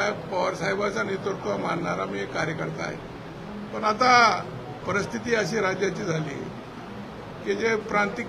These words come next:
पक्ष आहेत, तुम्ही जसं सांगतात की अजितदादा जे आहेत, त्यांच्या नेतृत्वाखाली, म्हणजे पवार साहेब आहेत, त्यांच्या नेतृत्वाखाली आम्ही काम केलं.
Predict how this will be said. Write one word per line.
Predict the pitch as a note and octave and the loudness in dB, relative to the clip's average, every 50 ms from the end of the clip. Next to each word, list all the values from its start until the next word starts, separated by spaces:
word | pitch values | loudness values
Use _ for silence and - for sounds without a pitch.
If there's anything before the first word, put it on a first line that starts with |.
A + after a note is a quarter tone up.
| - - | -4 -4
पक्ष | A3 G3+ - - G3 | -4 -4 -4 -2 -2
आहेत, | E3 D3 C#3 - - - - | -2 -2 -4 -6 -8 -8 -6
तुम्ही | F3 F3 F3 | -4 -4 -2
जसं | F3 E3+ E3+ F3 E3 | -2 0 0 0 0
सांगतात | - D#3+ D#3 D3+ D3+ F#3 E3+ D#3 E3 F3 | -2 -2 -4 -4 -4 -4 -4 -4 -4 -2
की | F#3+ | -2
अजितदादा | F3+ F3 E3+ F#3 E3+ E3+ F3 E3+ E3 F3 F3 | -2 -2 -2 -4 -4 -2 -2 -2 0 0 0
जे | F3 E3+ F3 | 0 -2 -2
आहेत, | D#3 D#3 - | -4 -4 -4
त्यांच्या | - E3+ E3 E3 E3 F#3 | -4 -4 -6 -4 -4 -4
नेतृत्वाखाली, | E3+ E3 E3 E3 E3+ E3 E3 F#3 E3+ E3+ E3+ E3+ E3+ F3 | -4 -4 -4 -2 -2 -2 -2 -2 -4 -2 -2 -2 -2 -2
म्हणजे | E3+ F3 F3 F3+ | -4 -4 -4 -4
पवार | E3 E3+ F3 E3+ E3+ E3 | -4 -2 -2 -2 -2 -2
साहेब | E3 - F3 E3 D#3+ E3+ | -2 -4 -4 -2 -2 -2
आहेत, | E3+ E3+ E3 E3 | -2 -2 -2 -2
त्यांच्या | D#3+ D#3+ D#3+ F#3 | -4 -4 -4 -4
नेतृत्वाखाली | E3 E3 E3+ E3 D#3+ D#3+ E3 D#3+ E3+ F3 F3 - | -4 -2 -2 -4 -4 -4 -6 -4 -4 -4 -4 -4
आम्ही | F3 F2+ F2 | -4 -4 -6
काम | D#2+ E2 E2+ E2+ E2+ | -4 -2 -2 -2 -2
केलं. | E2 - D#2 C#2 | -4 -6 -6 -6